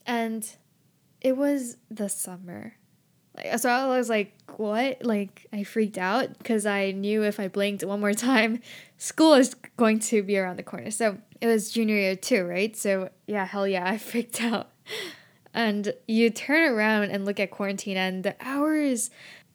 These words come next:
I, I should say, like, thousands of hours that went into, like, three things, like, sleep, sleep, sleep, Netflix. Maybe four things,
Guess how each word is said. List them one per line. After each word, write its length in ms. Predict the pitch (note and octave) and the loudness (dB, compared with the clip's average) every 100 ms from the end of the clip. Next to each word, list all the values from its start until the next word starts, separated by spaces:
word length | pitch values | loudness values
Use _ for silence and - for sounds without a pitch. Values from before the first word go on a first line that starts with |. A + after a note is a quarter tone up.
| _ - | _ -12
I, 200 | G#3 G3+ | -4 0
I 60 | A#3 | 2
should 220 | E4 D#4+ | 0 0
say, 160 | F4 | 0
like, 220 | C#4+ G#3 - | 2 0 0
thousands 500 | F#3+ G3 G#3+ B3 B3 | 0 2 0 0 0
of 100 | B3+ | 2
hours 500 | C4 C4 C4+ C4+ B3 | 2 2 2 2 0
that 180 | G#3 | -2
went 160 | F#3+ G#3 | 0 -2
into, 380 | G#3 - - G3 | -4 -6 -6 -4
like, 220 | F#3 F3+ _ | -4 -6 _
three 220 | G#3+ G#3+ | 0 2
things, 480 | G#3+ - - - - | 2 -2 -10 -12 -10
like, 260 | - - - | -10 -10 -8
sleep, 360 | - G3 F#3+ | -4 -4 -4
sleep, 360 | - G3 F#3 F3+ | -6 -4 -6 -8
sleep, 340 | - F#3 F3 - _ _ _ _ - | -10 -8 -8 -12 _ _ _ _ -10
Netflix. 680 | F#3 F3 F#3 F3+ - - - _ _ - - | -8 -8 -8 -8 -10 -14 -16 _ _ -20 -4
Maybe 220 | D4 F#4 | 4 4
four 280 | A4 A3 G#3 | 4 2 0
things, 520 | G#3 B3+ C4+ C#4 C#4+ | 0 -4 -4 -6 -8